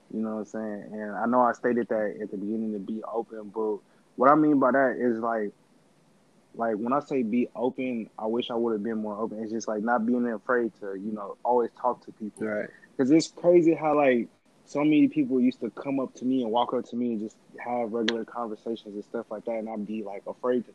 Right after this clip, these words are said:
Speaker 2: talk to them.
Speaker 1: That's crazy.
Speaker 2: But I'll still talk to them <laughs> off of the strength of just, like, "Okay, if,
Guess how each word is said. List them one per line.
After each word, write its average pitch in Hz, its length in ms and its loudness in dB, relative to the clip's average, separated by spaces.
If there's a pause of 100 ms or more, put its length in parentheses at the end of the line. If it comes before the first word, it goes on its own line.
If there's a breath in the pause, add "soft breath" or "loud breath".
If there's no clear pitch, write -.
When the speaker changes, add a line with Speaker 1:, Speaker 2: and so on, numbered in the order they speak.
Speaker 2:
talk 123 240 -4
to - 60 -4
them. 120 80 4
Speaker 1:
That's 120 140 -2
crazy. 120 480 6
Speaker 2:
But 113 100 0
I'll 131 180 6
still 131 220 0
talk 147 300 4
to 139 60 -4
them 131 580 4 (180 loud breath)
<laughs> - 160 -14
off 156 240 8
of 156 80 2
the 147 80 6
strength 160 380 2
of 127 160 2
just, 139 260 2
like, 123 180 0
"Okay, 117 420 0 (120)
if, 113 160 -4